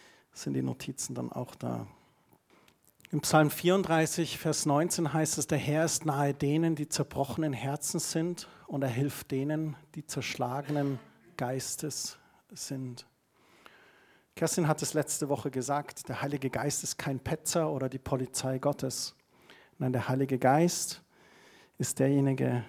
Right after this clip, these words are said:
der dich tröstet, der dich lehrt, der dich verändert und der dich in die Tiefe führen möchte mit Gott.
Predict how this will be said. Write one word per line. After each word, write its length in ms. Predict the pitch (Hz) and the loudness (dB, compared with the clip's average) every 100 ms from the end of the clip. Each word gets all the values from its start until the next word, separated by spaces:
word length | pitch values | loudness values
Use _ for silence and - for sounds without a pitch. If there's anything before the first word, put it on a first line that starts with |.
| - | -6
der 80 | 123 | -4
dich 200 | 120 - | -4 -6
tröstet, 760 | - 139 160 - 196 202 - - - - | 2 4 4 2 0 -2 -4 -16 -16 -6
der 100 | 123 | -4
dich 220 | 117 - | -4 -2
lehrt, 480 | 131 127 156 - - | 0 2 0 -2 -8
der 100 | 135 | -8
dich 140 | 120 | -8
verändert 640 | - - 147 165 160 165 - | -8 -2 0 2 0 -2 -6
und 120 | 143 | -2
der 100 | 135 | -2
dich 140 | 131 | -2
in 60 | 143 | -4
die 160 | 139 | -6
Tiefe 400 | - 170 180 - | -6 -4 -2 -2
führen 340 | 147 - 147 139 | -2 -2 -2 -2
möchte 460 | 135 - - 139 127 - _ - - _ - | -2 -4 -6 -6 -6 -16 _ -20 -20 _ -8
mit 220 | 127 - | -8 -6
Gott. 320 | 147 139 - | -10 -10 -14